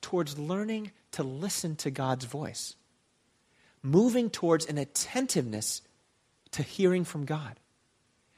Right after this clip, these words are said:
And if we hear from God directly,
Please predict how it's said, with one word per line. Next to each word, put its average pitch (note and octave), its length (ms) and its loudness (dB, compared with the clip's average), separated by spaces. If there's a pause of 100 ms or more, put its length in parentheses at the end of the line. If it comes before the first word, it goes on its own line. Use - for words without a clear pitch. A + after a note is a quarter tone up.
(800)
And E3 220 2
if G3 160 6
we G3 160 2
hear G#3 340 4
from G3+ 260 -2
God D3 380 -4 (560)
directly, D#3 600 -2